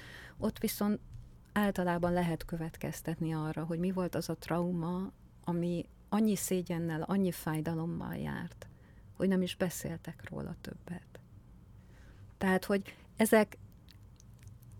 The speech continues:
nagyon slágvortokban, ezek azok a rétegek, amikkel itt lehet dolgozni, tehát a kollektív veszteségek, az egyéni veszteségek, a transzgenerációs örökség,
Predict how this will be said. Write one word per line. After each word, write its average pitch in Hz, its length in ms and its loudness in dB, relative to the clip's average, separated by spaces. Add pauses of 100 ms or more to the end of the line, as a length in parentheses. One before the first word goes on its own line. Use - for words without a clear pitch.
(220)
nagyon 180 460 8 (340)
slágvortokban, 160 1200 4 (340)
ezek 185 300 8
azok 180 300 4
a 170 60 2
rétegek, 170 880 4 (180)
amikkel 180 440 6
itt 180 140 4
lehet 175 300 4
dolgozni, 170 640 6
tehát - 260 -4
a - 40 -4
kollektív 202 520 4
veszteségek, 170 760 -2
az - 140 -4
egyéni 170 340 2
veszteségek, 160 840 -2
a - 40 -16
transzgenerációs 165 1080 0
örökség, 160 600 0